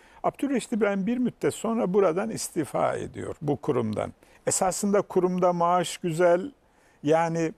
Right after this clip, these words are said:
normal bir insan için gayet iyi bir iş falan. Fakat Abdülreşit İbrahim tabiat itibariyle bir yere bağımlı olarak yaşayacak birisi değil.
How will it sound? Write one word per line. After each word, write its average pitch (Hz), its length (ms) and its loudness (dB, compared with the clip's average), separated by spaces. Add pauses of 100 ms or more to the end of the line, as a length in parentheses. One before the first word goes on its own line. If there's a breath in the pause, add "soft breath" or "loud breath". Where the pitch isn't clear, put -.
(140)
normal 180 500 2
bir 165 120 4
insan 185 480 -2
için 196 360 -2
gayet 175 440 4
iyi 175 360 -2
bir 160 200 4
iş 160 280 -4
falan. 202 380 2
Fakat 208 320 -2
Abdülreşit 208 560 -2
İbrahim 175 320 2
tabiat 175 560 0
itibariyle 135 840 0 (760 soft breath)
bir 185 160 0
yere 175 300 4
bağımlı 170 340 2
olarak 135 420 2
yaşayacak 151 600 -2
birisi 151 480 -4
değil. 175 340 0